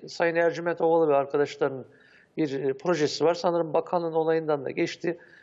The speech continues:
Uygulamaya da başlayacaklar. Ama bu tip hasta, bu tip uygulamalar genelde kısıtlı hasta grubunda uygulanabilecek olan, e, o plazma serum uygulamaları. Yöntem aslında çok eski, e, yeni bir yöntem değil.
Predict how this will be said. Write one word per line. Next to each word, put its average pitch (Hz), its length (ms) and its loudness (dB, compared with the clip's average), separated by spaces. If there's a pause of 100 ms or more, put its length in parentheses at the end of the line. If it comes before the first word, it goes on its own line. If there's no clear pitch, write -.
(140)
Uygulamaya 175 480 2
da 151 100 2
başlayacaklar. 147 640 -2
Ama 202 300 0 (340)
bu 240 80 -6
tip - 180 -10
hasta, - 360 -6
bu 220 100 -6
tip 247 220 -4
uygulamalar 220 540 2
genelde 233 480 0 (380)
kısıtlı - 340 -4
hasta 247 300 0
grubunda 220 480 -2
uygulanabilecek 175 760 -2
olan, 135 220 2 (520)
e, 165 140 -6
o 147 220 -6
plazma 160 460 -2
serum 156 300 -2
uygulamaları. 190 520 -2
Yöntem 208 500 0
aslında 226 280 0
çok 233 240 -4
eski, 202 460 -4 (420)
e, 160 100 0
yeni 175 340 0
bir 180 80 0
yöntem 175 480 -2
değil. 208 240 -2